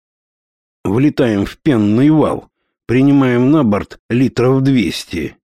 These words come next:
«Табань!» ору я изо всех сил, работая веслом. Проходим второй вал. Еще литров сто балласта. А дальше они идут, как кочки,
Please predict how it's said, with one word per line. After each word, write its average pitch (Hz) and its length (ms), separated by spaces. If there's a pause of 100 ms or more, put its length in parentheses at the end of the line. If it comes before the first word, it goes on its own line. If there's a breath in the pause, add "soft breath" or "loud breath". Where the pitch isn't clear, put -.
(360)
«Табань!» 180 800 (300)
ору 117 360
я 107 260
изо 95 260
всех 101 320
сил, 156 360 (140 soft breath)
работая 110 580
веслом. 107 640 (600)
Проходим 120 500
второй 95 540
вал. 82 340 (280)
Еще 135 480
литров 120 420
сто 127 240
балласта. 107 760 (380)
А 101 120
дальше 131 540 (200)
они 147 440
идут, 151 360 (220)
как 151 300
кочки, - 680